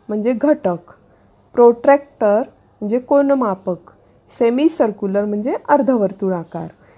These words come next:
हे शब्द आपल्याला आता या लेसनमध्ये लागणार आहेत, त्याचा आपण परिचय करून घेतलात. मुलांनो, आता आपण थोडी रिव्हिजन करूया. अ, आता घड्याळात बघा किती वाजले, नऊ.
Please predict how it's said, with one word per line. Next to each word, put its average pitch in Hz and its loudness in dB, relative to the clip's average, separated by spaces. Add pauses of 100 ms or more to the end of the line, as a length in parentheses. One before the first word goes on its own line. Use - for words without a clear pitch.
(140)
हे 262 2
शब्द 226 -2
आपल्याला 208 -4
आता 208 -4
या 214 2
लेसनमध्ये 208 -4
लागणार 208 0
आहेत, 180 -6 (140)
त्याचा 196 -8
आपण 220 -6 (720)
परिचय 226 0
करून 190 -4
घेतलात. 180 -8 (1040)
मुलांनो, 240 0
आता 233 -4
आपण 247 -4
थोडी 247 0
रिव्हिजन 226 -2
करूया. 202 -4 (540)
अ, 202 -10
आता 202 -4
घड्याळात 254 2
बघा 240 -4
किती 233 -8
वाजले, 226 0
नऊ. 220 -2